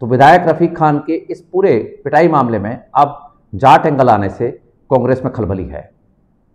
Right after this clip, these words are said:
हालांकि कांग्रेस के प्रदेशाध्यक्ष गोविंद सिंह डोटारा, डोटासरा भी जाट हैं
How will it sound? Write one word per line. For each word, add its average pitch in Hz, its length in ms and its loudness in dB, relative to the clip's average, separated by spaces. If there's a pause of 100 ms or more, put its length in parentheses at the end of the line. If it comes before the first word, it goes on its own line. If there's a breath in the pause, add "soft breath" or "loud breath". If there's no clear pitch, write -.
(1080)
हालांकि 160 380 2 (1200)
कांग्रेस 143 320 2
के - 80 0
प्रदेशाध्यक्ष 143 760 0 (540)
गोविंद 123 340 0
सिंह 143 180 -4
डोटारा, 143 480 4
डोटासरा 139 460 2
भी 151 100 -2
जाट 135 220 4
हैं - 160 -14